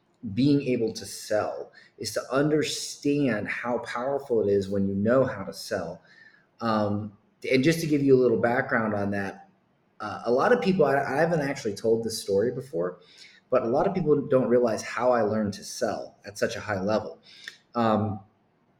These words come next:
it was actually, uh, it, it really goes back to when I was a kid.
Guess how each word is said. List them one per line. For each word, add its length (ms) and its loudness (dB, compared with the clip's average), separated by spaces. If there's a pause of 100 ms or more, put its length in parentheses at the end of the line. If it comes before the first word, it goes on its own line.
(340)
it 160 0
was 160 4
actually, 640 4
uh, 200 -4
it, 240 -4
it 280 2
really 240 8
goes 260 8
back 280 -2
to 100 -6
when 120 -2
I 100 -4
was 180 -8
a 60 -20
kid. 420 -4